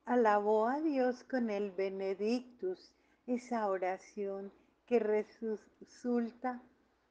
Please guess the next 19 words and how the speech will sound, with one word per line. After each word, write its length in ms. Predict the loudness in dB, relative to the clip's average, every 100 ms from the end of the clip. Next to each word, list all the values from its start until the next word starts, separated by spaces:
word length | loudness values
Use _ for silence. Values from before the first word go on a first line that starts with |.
| _ _
especialmente 1300 | -4 -4 -2 -2 0 0 0 0 0 0 2 0 -2
significativa 1300 | -4 -8 -6 -6 -6 -6 -6 -2 -2 0 0 0
en 120 | -2 -4
este 420 | -4 -4 -4 -2
tiempo 500 | 0 -2 -2 -4 -4
litúrgico 1080 | -4 -6 -6 -4 -4 -4 -4 -4 -4 -8 -8 _ _ _
y 200 | -2 -2
que 280 | 0 -4 -2
cada 480 | -4 -2 -2 -2 -2
día 520 | -4 -4 -4 -4 -8 _ _ _ _ _ -20 -20 _ _ _ _ _ _
entonamos 1160 | -2 -2 -2 -4 -2 -2 -2 -4 -6 -8 -10 -6
en 180 | -4 -4
nuestra 480 | -4 -8 -12 -8 -6
liturgia 800 | -4 -4 -2 -4 -4 -6 -6 -4
de 160 | -4
las 420 | -4 -4 -6 -14
horas. 400 | -8 -6 -4 -6 -8 _ _ _ _ _ _ _ _ _
Dice, 720 | -18 -4 -4 -4 -8 -10 -10 -10 _ _ _ -6
"Y 180 | -4